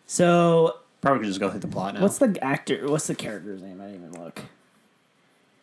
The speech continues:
Speaker 1: Off my groove now. Dang it.
Speaker 2: Margaret and Mark.
Speaker 1: Margaret and Mark.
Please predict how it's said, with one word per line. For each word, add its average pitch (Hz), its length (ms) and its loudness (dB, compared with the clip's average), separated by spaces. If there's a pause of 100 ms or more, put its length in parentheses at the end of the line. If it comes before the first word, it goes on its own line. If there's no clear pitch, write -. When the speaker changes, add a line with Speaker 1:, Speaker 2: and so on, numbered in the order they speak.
(480)
Speaker 1:
Off - 200 -20
my 98 60 -14
groove 117 340 -4
now. 104 560 -8
Dang - 260 -14
it. - 380 -14 (220)
Speaker 2:
Margaret 127 560 0
and 110 120 0
Mark. 98 440 -4 (440)
Speaker 1:
Margaret 135 440 -4
and 87 160 -8 (100)
Mark. - 540 -8